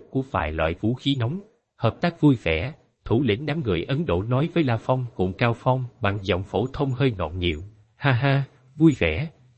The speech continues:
Cao Phong cũng cười vang. Sau đó La Phong cùng Cao Phong đều khoác ba lô đẩy ấm lên vai, đi lên tầng trên của cao ốc. Nhìn vải trắng kia tuy diện tích rất lớn, nhưng thực tế lại rất mỏng,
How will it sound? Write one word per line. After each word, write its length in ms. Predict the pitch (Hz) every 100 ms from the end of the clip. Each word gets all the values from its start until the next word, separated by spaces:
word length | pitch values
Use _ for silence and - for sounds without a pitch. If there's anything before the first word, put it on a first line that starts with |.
| _ _
Cao 140 | 156 147
Phong 260 | 151 147 131
cũng 160 | 120
cười 200 | 131 85
vang. 300 | 85 113 113 113 _ _
Sau 280 | - - 170
đó 180 | 165 196
La 200 | 180 139
Phong 280 | - 156 139
cùng 180 | 110 101
Cao 180 | 135
Phong 360 | 131 139 139 127 110
đều 160 | 98 -
khoác 300 | 151 160 -
ba 120 | 127
lô 200 | 120 117
đẩy 240 | - -
ấm 240 | 120 147 151
lên 200 | 127 117
vai, 360 | 113 110 107 104 _ _ _
đi 200 | 139 160
lên 220 | 147 135
tầng 180 | 117 107 107
trên 220 | 139 127
của 120 | 135
cao 220 | 131 113
ốc. 200 | 135 190 - _ _ _ _
Nhìn 200 | 135 156
vải 180 | 123 127
trắng 200 | 160 185
kia 240 | 156 131 131
tuy 120 | 135
diện 220 | 110 85 87
tích 140 | 147
rất 220 | - 190 120
lớn, 320 | 120 175 196 - -
nhưng 180 | 117 104
thực 200 | 107 -
tế 260 | 127 175 180
lại 200 | 78 90
rất 220 | 185 -
mỏng, 260 | 90 78 117